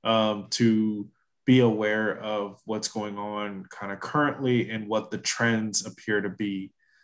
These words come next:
Um, we recognize in California that fires and droughts, unfortunately, do not appear to be going away. Um, they are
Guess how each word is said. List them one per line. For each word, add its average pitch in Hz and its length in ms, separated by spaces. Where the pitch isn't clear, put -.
Um, 104 540
we 120 100
recognize 120 960
in 117 300
California 110 800
that 104 360
fires 117 880
and 117 220
droughts, 107 500
unfortunately, 135 1080
do 127 100
not 110 240
appear 107 480
to 104 160
be 107 520
going 117 300
away. 113 720
Um, 107 420
they 107 400
are 107 680